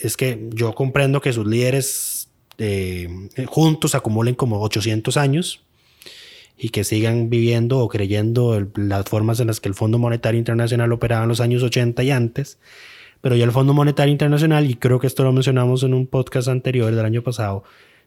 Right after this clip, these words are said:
ya el Fondo Monetario Internacional no impone condiciones.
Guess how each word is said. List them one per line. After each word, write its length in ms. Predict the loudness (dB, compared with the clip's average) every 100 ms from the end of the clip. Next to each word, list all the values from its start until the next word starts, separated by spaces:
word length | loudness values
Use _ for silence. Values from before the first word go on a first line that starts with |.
| -2
ya 100 | 0
el 60 |
Fondo 220 | 2 4
Monetario 360 | 4 2 2 0
Internacional 560 | 2 2 2 4 4 4
no 200 | 4 4
impone 760 | 2 0 2 4 4 0 -2 -4
condiciones. 1040 | -2 0 -2 2 2 2 0 -6 -16 -20